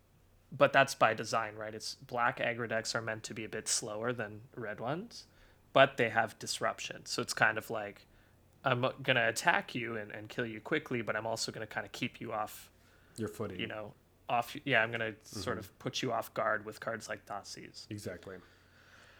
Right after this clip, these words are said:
Speaker 1: Um, and I love those kinds of decks, and, and those are actually, when that's the best aggro deck in the format, I usually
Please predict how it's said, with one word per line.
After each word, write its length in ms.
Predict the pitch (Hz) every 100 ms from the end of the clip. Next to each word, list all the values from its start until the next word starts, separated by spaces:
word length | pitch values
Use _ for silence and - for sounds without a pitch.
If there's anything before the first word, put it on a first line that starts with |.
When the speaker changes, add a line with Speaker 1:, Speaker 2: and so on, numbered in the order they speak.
| - -
Speaker 1:
Um, 320 | 110 110 113 - _
and 160 | 135 127
I 60 | 147
love 320 | 135 131 117
those 220 | 117 113
kinds 280 | - 113 113
of 60 | 110
decks, 320 | 123 185 -
and, 180 | 123 110
and 160 | 123 107
those 320 | 117 131 135
are 60 | 139
actually, 600 | 113 - - 110 107 101 _
when 180 | 127 117
that's 260 | 117 127 -
the 100 | 127
best 300 | 107 110 -
aggro 300 | 110 113 117
deck 200 | 117 120
in 80 | 123
the 80 | 120
format, 460 | - 127 131 135
I 40 | 107
usually 400 | 104 104 -